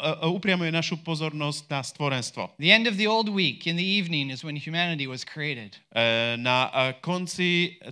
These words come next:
Speaker 1: toho prvého týždňa bolo stvorenstvo stvorené, ľudstvo bolo stvorené.
Speaker 2: And John says, "It's a new week."
Speaker 1: A Jan tu hovorí, a teraz je nový týždeň.
Speaker 2: It's the first day.
Speaker 1: Je prvý deň.
Speaker 2: And now I want you to see the picture of new humanity.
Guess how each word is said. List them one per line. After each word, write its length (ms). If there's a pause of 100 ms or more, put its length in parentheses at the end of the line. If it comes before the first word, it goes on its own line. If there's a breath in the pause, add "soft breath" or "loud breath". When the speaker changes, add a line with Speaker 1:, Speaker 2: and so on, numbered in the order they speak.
Speaker 1:
toho 320
prvého 480
týždňa 480
bolo 320
stvorenstvo 560
stvorené, 720
ľudstvo 480
bolo 160
stvorené. 640
Speaker 2:
And 160
John 320
says, 400 (320)
"It's 160
a 80
new 160
week." 400 (400 soft breath)
Speaker 1:
A 160
Jan 160
tu 160
hovorí, 480
a 160
teraz 240
je 80
nový 320
týždeň. 320
Speaker 2:
It's 160
the 0
first 400
day. 320 (160)
Speaker 1:
Je 140
prvý 720
deň. 500
Speaker 2:
And 80
now 80
I 80
want 300
you 160
to 80
see 180
the 140
picture 400
of 100
new 160
humanity. 800